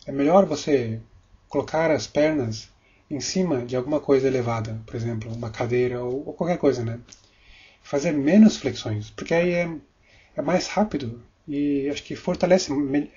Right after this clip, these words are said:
é, fortalece mais, eu acho, né? Em vez de fazer flexões normais, né, no chão, com as pernas no chão, você coloca as pernas num lugar mais elevado, numa, em cima de uma cadeira ou em cima de qualquer outra coisa, sei lá.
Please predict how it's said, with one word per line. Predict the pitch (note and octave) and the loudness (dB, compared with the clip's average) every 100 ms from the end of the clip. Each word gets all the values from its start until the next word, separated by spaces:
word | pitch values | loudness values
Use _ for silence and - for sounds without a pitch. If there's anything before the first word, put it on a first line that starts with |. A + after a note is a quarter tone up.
| - | -12
é, | |
fortalece | C#3 E3 D#3+ E3+ E3+ | -10 -4 0 0 0
mais, | C#3 C3 C#3+ A2+ | 0 2 2 0
eu | G#2+ | -4
acho, | G#2 - | -6 -10
né? | C3 - _ _ _ _ _ _ _ _ _ _ - | -14 -16 _ _ _ _ _ _ _ _ _ _ -12
Em | |
vez | C3+ D3 | 0 2
de | D3 | 2
fazer | - C#3 | 0 0
flexões | C3+ C#3+ - C3+ | 2 0 0 -2
normais, | B2+ A#2 A#2+ C3+ D3 - - - _ _ _ | 0 0 0 0 -2 -6 -16 -20 _ _ _
né, | B2+ B2 C3 | -16 -16 -12
no | B2 | -8
chão, | G#2+ B2+ B2 C3 - | -6 -4 -6 -6 -10
com | - | -10
as | A2+ | -10
pernas | - B2 A#2 A2 | -6 -4 -4 -4
no | A2 | -4
chão, | D3 D3+ B2 A#2 _ _ _ _ _ _ _ _ - - - - _ | -2 -2 -4 -12 _ _ _ _ _ _ _ _ -20 -20 -20 -20 _
você | - | -12
coloca | - C3+ D3 E3+ | -2 2 2 0
as | D3+ | -4
pernas | - C3 C3+ C#3 | -4 -2 -2 -2
num | - C3+ | -4 -2
lugar | C3 B2+ | -2 0
mais | C3 B2 | 0 -2
elevado, | C3 A#2 A2+ A2 | -2 -2 -2 -2
numa, | A2 A2+ A#2 A#2 | -2 -4 -4 -6
em | B2+ - | -8 -12
cima | - C3+ | -10 -4
de | A#2+ | -4
uma | A2 | -4
cadeira | A2+ A2 A2 A#2 | -4 -2 -2 -2
ou | A#2+ | -6
em | A2+ | -10
cima | - | -8
de | A#2+ | -8
qualquer | A#2 - B2 | -8 -10 -10
outra | A2 | -10
coisa, | A2 A#2 A2 | -10 -10 -10
sei | - A#2+ | -10 -8
lá. | A2+ | -8